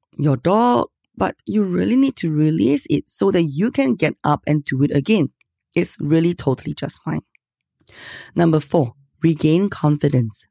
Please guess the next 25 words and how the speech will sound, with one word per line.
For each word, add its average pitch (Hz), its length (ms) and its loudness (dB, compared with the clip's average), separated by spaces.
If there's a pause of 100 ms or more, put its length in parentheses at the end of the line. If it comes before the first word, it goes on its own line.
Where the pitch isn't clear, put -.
Look 175 340 0
for 202 120 0
the 147 120 2
lesson. 131 520 0 (720)
Now, 202 280 0
it's - 220 -2
going 226 400 0
to 190 120 -2
help 156 340 -4
you 165 120 2
to 139 200 0
reframe 139 600 0 (100)
everything. 131 560 -2 (840)
When 185 200 0
you 285 140 2
look 196 400 0
for 165 300 0
the 151 140 0
lesson, 143 600 -2 (100)
it - 160 -2
becomes 185 540 -4
really 202 340 2
powerful - 840 -2 (380)
for 160 240 0
you 165 360 0